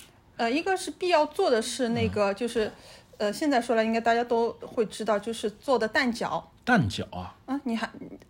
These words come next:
Speaker 1: 就是最近不是那个网上还挺火的嘛，做蛋饺小视频，就上海人全，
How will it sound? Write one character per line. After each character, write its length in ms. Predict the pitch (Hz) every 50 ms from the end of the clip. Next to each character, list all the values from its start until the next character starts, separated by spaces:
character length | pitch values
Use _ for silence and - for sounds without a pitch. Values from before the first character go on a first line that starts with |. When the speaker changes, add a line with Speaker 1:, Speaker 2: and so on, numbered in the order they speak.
| _ _
Speaker 1:
就 120 | - - 330
是 60 | 311
最 180 | 302 - 381 349
近 220 | 359 359 330 294
不 80 | - 285
是 140 | - 311
那 120 | 294 302 285
个 80 | 269
网 200 | 269 247 202 196
上 120 | 247 285 277
还 80 | 262
挺 240 | 254 254 - 262 294
火 160 | 285 240 190
的 80 | 185 185
嘛， 120 | 202 202
做 180 | 208 202 - 247
蛋 180 | 240 262 240 220
饺 80 | 220
小 160 | 214 220 180
视 160 | 196 - 233 208
频， 160 | - 202 202
就 160 | 233 226 226
上 160 | - - 285
海 140 | 254 220 196
人 180 | 202 208 226 220
全， 220 | - - 214